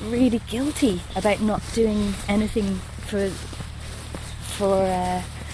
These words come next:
a part of, um,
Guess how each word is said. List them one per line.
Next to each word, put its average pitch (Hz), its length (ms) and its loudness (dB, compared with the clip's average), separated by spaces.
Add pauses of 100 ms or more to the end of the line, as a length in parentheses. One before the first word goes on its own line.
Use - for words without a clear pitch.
(260)
a 185 60 -2 (160)
part 196 360 4
of, 190 140 -2 (1300)
um, 175 320 -2